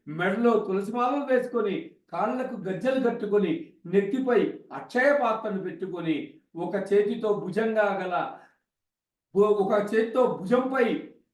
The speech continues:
ఏ, గల తంబూరాన్ని మీటుతూ, ఇంకొక చేతితో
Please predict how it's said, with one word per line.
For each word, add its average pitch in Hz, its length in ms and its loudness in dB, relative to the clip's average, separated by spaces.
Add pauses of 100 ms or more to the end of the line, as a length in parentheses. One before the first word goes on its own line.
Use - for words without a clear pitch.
ఏ, - 20 -2
గల 208 520 2
తంబూరాన్ని 269 680 0 (140)
మీటుతూ, 233 880 0 (1600)
ఇంకొక 294 540 0
చేతితో 247 680 0